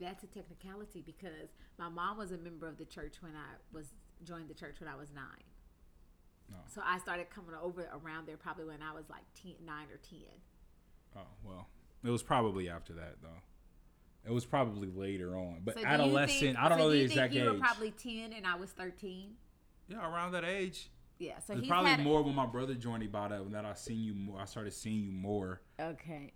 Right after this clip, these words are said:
Speaker 1: and what was your crush? What was you thinking? Like, man, I like Janelle.
Speaker 2: Yeah, you just had a certain aura about you, and I just, you know, liked how you
Speaker 1: Okay.
Speaker 2: would carry yourself. You had a old, you've always had an old soul.
Speaker 1: Okay, let's
Speaker 2: So,
Speaker 1: keep it up.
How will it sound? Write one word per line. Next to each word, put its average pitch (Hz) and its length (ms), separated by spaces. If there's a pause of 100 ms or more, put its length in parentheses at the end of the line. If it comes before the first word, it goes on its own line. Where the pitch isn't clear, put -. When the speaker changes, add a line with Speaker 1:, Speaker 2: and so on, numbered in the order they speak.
Speaker 1:
and 214 120
what 214 180
was 220 180
your 180 80
crush? 175 320
What 185 140
was 170 120
you 170 60
thinking? 170 260
Like, 165 180
man, 170 220
I 160 240
like - 160
Janelle. 160 400 (160)
Speaker 2:
Yeah, 170 220
you 143 180
just 151 220
had 151 160
a 131 100
certain 139 300
aura 104 360
about 117 360
you, 139 280
and 104 160
I 90 140
just, - 380
you 104 60
know, 101 220
liked 98 200
how 107 80
you 101 380 (360)
Speaker 1:
Okay. 175 240
Speaker 2:
would 180 120
carry 104 220
yourself. 113 400
You 117 100
had 98 100
a - 40
old, 104 240
you've 110 120
always 104 240
had 104 100
an 90 80
old 101 240
soul. 104 440 (140)
Speaker 1:
Okay, - 380 (300)
let's 180 180
Speaker 2:
So, 117 280
Speaker 1:
keep 180 100
it - 20
up. 160 180